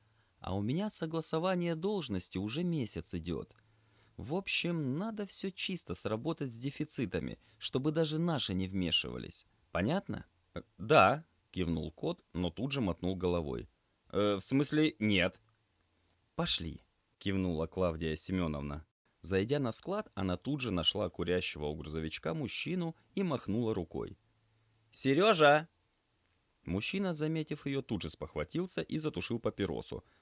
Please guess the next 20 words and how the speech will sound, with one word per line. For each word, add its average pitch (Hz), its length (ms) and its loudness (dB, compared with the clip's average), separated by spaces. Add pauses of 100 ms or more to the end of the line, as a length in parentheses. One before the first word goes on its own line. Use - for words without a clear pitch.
после 87 260 0
чего 95 320 0
быстро 117 360 -2
подошел 92 440 0
к - 120 -12
ним. 67 280 -6 (1160)
«Еще 143 640 0
раз 110 280 2
увижу, 131 380 0
что - 180 0
на 131 120 2
складе 113 500 2
куришь, 180 560 0 (220)
уши 185 380 4
оборву», 90 640 4 (560)
пригрозила 82 600 0
кулаком 82 500 -2
взрослому 82 540 -2
мужику 80 420 -2
начальник. 76 680 -4